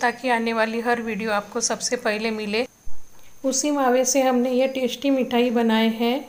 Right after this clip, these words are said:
ये देखिए। एक हम मिठाई तोड़कर देखते हैं।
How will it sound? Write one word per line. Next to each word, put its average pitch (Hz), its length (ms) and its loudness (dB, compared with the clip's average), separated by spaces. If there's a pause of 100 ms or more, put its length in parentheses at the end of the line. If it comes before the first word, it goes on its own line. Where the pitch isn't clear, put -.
ये 240 140 0
देखिए। 233 680 0 (1600)
एक 254 220 0
हम 247 240 4 (160)
मिठाई 240 380 0
तोड़कर 240 460 0
देखते 220 460 -4
हैं। 214 220 -2